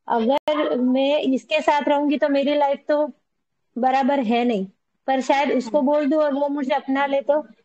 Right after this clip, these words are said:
Speaker 1: या फिर कुछ ऐसा था उसके दिमाग में, इसलिए उसने phone कर दिया। फिर वो सु-, suicide से पहले उसने phone कर दिया, तो ये थोड़ी manipulative भी लगी मुझे।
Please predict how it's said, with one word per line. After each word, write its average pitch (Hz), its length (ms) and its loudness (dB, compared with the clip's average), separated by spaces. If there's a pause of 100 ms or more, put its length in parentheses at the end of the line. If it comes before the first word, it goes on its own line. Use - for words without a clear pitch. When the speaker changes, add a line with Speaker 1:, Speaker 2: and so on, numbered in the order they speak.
(160)
Speaker 1:
या 277 120 2
फिर 320 180 -4
कुछ 330 260 -4
ऐसा 302 420 -2
था 285 260 0
उसके 254 300 -2
दिमाग 240 360 0
में, 277 140 2
इसलिए 285 280 0
उसने 294 180 -2
phone 285 380 0
कर 277 180 2
दिया। 311 260 0
फिर 311 200 -2
वो 285 160 0
सु-, 262 220 -4 (380)
suicide 277 480 0
से 320 100 0
पहले 277 320 0
उसने 277 260 -2
phone 226 320 -2
कर 202 200 -4
दिया, 170 260 -6 (380)
तो 269 80 0
ये 269 180 2
थोड़ी 294 240 0
manipulative 285 840 0
भी 294 120 0
लगी 233 280 0
मुझे। 220 320 -2